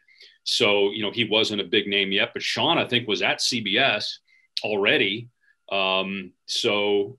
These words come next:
you know, doing World Series. Uh, so, you know, Dick mentioned Sean, Dick Stockton, there were other names he threw out there. So it, it started with me being interested in Syracuse because of how good they were in basketball, but then starting to hear about the broadcasting, I was like,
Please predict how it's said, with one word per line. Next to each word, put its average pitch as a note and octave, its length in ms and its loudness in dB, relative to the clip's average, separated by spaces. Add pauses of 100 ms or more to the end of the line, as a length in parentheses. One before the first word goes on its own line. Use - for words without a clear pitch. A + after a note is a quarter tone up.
(120)
you A2 80 -8
know, G2+ 80 -4
doing A2 320 0
World A2 280 0
Series. A#2 640 0 (440)
Uh, G2+ 160 -4
so, A#2 600 2
you A2+ 100 -4
know, G2 300 -2 (140)
Dick - 220 -4
mentioned G#2+ 400 -2
Sean, C#3+ 640 2
Dick - 220 -4
Stockton, C3+ 800 0
there A2 100 0
were G2+ 80 -4
other A#2+ 180 0
names A#2+ 300 0
he A2 100 -4
threw G#2+ 180 -2
out B2 160 0
there. F#2 120 -4
So F#2 320 -4 (720)
it, B2+ 180 -2
it A#2+ 140 2
started F3+ 540 6
with D3+ 400 2 (140)
me C#3 240 0
being C3+ 240 2
interested B2+ 640 2
in G#2 400 -4
Syracuse C3+ 560 0
because A#2 460 -2
of G#2 120 -2
how A2+ 160 2
good A2 200 -2
they A2+ 140 4
were G#2+ 160 -2
in F#2+ 80 -6
basketball, A#2+ 540 -2
but - 120 -6
then C#3 180 -2
starting B2+ 360 0
to G2+ 60 -2
hear B2 100 0
about A2 160 -2
the - 80 -14
broadcasting, A2 580 -2
I - 20 -6
was F#2+ 120 -6
like, F#2 160 -6